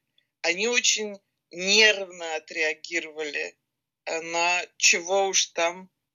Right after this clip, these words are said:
вольный или невольный подвиг города, на то, что город выжил и как выжил, на сам тот факт, что город приобрел в процессе этого страшного выживания ощущение самостоятельности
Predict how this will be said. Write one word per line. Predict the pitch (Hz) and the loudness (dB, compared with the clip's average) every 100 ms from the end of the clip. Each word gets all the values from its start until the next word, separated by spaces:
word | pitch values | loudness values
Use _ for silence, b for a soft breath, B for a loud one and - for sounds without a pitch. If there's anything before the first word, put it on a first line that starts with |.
| - | -14
вольный | 160 180 214 190 185 | -6 0 0 2 0
или | 175 175 | -2 -4
невольный | 175 160 175 185 175 165 165 - _ - | -8 -8 -2 0 -2 -4 -6 -6 _ -4
подвиг | 185 175 160 160 160 | 2 2 2 -6 -6
города, | - 185 151 143 - 87 - _ _ b b | -2 0 2 -2 -8 -10 -10 _ _ b b
на | 170 | -6
то, | 170 185 180 | -2 0 2
что | - - 175 165 _ _ _ | 0 -2 -4 -6 _ _ _
город | 170 170 185 170 - 190 | -6 2 4 4 -2 -8
выжил | 214 226 - 180 156 - | -2 2 4 2 -2 -4
и | - | -4
как | - 165 151 - | 2 2 2 -4
выжил, | 151 160 139 147 160 - _ _ _ _ - | -8 -6 -4 -6 -10 -16 _ _ _ _ -6
на | 147 151 151 | 2 2 2
сам | - 180 180 170 | 0 0 0 -4
тот | 165 - | -6 -6
факт, | - 214 240 - | -2 -2 -2 -6
что | - 175 160 | -6 -6 -8
город | 165 220 196 - | -2 -2 -2 -4
приобрел | 180 165 156 156 175 214 214 - _ _ _ _ - | 4 6 4 2 -2 -2 -2 -8 _ _ _ _ -16
в | - | 2
процессе | 185 180 - 185 175 165 | 4 4 2 0 0 -2
этого | 151 156 160 | -2 -4 -4
страшного | - - 175 160 156 156 151 147 | -2 4 6 6 2 -4 -10 -10
выживания | 160 156 165 214 240 208 165 - _ _ _ _ | -8 -6 -2 0 0 0 -2 -4 _ _ _ _
ощущение | - 233 277 254 240 | 0 2 2 2 2
самостоятельности | 247 214 - 208 208 160 135 - - - - - - | 2 0 2 2 6 4 4 -4 -20 -20 -20 -18 -20